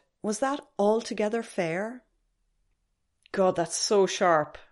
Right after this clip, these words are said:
Like lots of women, Claire needed the adoration of men to give herself substance.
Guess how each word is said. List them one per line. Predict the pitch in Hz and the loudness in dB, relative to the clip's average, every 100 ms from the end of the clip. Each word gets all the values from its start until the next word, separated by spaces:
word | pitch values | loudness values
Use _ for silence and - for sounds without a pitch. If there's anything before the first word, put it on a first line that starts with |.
| _ _ _ _ _ _ - | _ _ _ _ _ _ 0
Like | 254 254 | 2 2
lots | 233 226 214 - | 2 2 2 -2
of | 165 | -2
women, | 165 160 151 143 - | -2 0 -4 -6 -12
Claire | - 208 226 | 0 2 2
needed | 233 214 196 160 | 2 0 0 0
the | 175 - | -2 -2
adoration | 175 185 175 165 - | -2 0 0 0 -4
of | 165 175 | -8 -8
men | 170 165 147 | -4 -4 -4
to | - | -10
give | - 170 | -8 -8
herself | - 160 - 214 156 - | -6 -6 0 0 0 -2
substance. | - 190 190 - - 135 - | 0 0 0 -4 -8 -10 -12